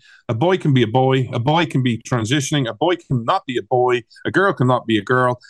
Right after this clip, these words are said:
Th-, th-, just, you can be anything you want, right? America is evil, vile, and racist,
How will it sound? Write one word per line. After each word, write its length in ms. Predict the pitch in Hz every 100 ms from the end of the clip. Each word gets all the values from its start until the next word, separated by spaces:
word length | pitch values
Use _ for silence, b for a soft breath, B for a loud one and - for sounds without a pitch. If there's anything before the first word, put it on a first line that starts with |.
| B
Th-, 140 | 160 160
th-, 140 | 165 170
just, 260 | 185 -
you 100 | 185
can 100 | 185
be 140 | 170 165
anything 340 | 156 131 127
you 80 | 120
want, 280 | 107 - - - _ _ _ _ -
right? 380 | 120 131 - _ b b b b _
America 460 | 127 139 175 180 185
is 160 | 135 139
evil, 400 | 160 170 160 127
vile, 360 | 139 139 139
and 100 | 127
racist, 640 | 120 120 - 143 - -